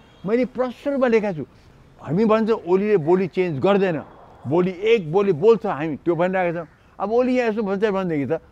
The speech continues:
त्यो अचम्मको कुरा अब ओलीले त्यसरी बोल्थ्यो फेरि नपर्ने हो। राजा वीरेन्द्रको टाइममा पनि जब माओवादी युद्ध बढ्दै गयो नि,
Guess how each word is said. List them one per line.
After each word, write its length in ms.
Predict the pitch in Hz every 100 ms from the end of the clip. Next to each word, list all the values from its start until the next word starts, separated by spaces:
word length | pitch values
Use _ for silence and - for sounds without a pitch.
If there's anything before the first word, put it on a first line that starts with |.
| _ 185
त्यो 120 | 208
अचम्मको 420 | 202 202 247 254
कुरा 180 | 220 220
अब 200 | 185 185 - _ -
ओलीले 240 | 233 214 208
त्यसरी 300 | 196 180 190
बोल्थ्यो 320 | 160 156 123
फेरि 200 | 117 113
नपर्ने 400 | 165 202 233 208
हो। 80 | 190 _ _ -
राजा 300 | 151 196 254
वीरेन्द्रको 500 | 180 180 214 240 226
टाइममा 300 | 196 175 165
पनि 380 | - 135 143 160 - -
जब 200 | 156 175
माओवादी 460 | 160 170 196 185 175
युद्ध 160 | 160
बढ्दै 380 | 143 151 147 185
गयो 180 | 147 135
नि, 220 | 127